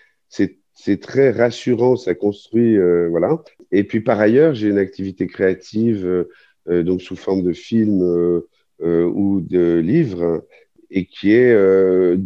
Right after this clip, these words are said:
dans le tempo que je souhaite. Par exemple, en, en ce moment, je redécouvre le piano et la musique.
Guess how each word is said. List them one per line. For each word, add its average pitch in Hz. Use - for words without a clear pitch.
dans 110
le 107
tempo 98
que 85
je 92
souhaite. 117
Par 90
exemple, 92
en, 90
en 92
ce -
moment, 104
je 90
redécouvre 92
le 90
piano 92
et 92
la 85
musique. 87